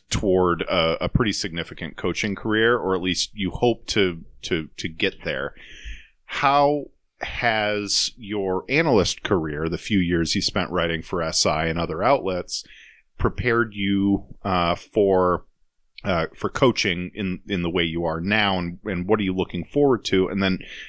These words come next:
ha-, what, what have you learned about coaching that, as an analyst, totally surprised you?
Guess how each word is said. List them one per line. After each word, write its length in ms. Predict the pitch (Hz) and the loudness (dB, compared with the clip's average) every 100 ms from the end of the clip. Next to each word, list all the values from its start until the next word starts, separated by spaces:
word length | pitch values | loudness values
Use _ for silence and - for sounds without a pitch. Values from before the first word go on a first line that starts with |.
| - | -8
ha-, 120 | - | -8
what, 340 | - 104 113 - | -6 2 2 2
what 160 | 110 | 2
have 100 | 113 101 | 2 0
you 120 | 95 | 0
learned 280 | 101 104 104 | 2 2 2
about 260 | 90 85 | 2 0
coaching 540 | - 95 87 - 87 82 | 0 0 2 0 0 0
that, 240 | 82 80 | 0 0
as 140 | 101 87 | -2 -2
an 80 | 87 | -2
analyst, 680 | 85 85 82 82 - - | 0 0 0 0 -2 -4
totally 300 | - 123 98 | 0 2 4
surprised 480 | 92 - 87 78 - | 0 0 -2 -2 -4
you? 160 | - | -8